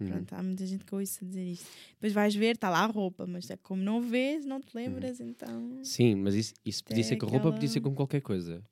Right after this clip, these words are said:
Speaker 1: Eu, eu tenho muito, eh,
Speaker 2: Pois.
Speaker 1: eu tenho pena de apagar coisas. Dá um
Speaker 2: Uhum.
Speaker 1: exemplo. Eu tenho,
Speaker 2: Explica.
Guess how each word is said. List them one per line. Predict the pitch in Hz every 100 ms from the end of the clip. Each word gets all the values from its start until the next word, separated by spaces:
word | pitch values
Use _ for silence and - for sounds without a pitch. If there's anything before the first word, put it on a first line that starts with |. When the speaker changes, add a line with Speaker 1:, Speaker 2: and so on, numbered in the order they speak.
| -
Speaker 1:
Eu, | 110 -
eu | 120
tenho | 120 123
muito, | 127 127 131 - -
eh, | 117 113 107
Speaker 2:
Pois. | 214 208 202 202
Speaker 1:
eu |
tenho | - 135
pena | 123 143 147
de | 135 131
apagar | 139 143 131 131 127
coisas. | 123 104 92 90 - _ _ _ _ _ _ _ _ _ - _ _ -
Dá | 90
um |
Speaker 2:
Uhum. | 90
Speaker 1:
exemplo. | - 214 - _ - -
Eu | 113
tenho, | 139
Speaker 2:
Explica. | 139 180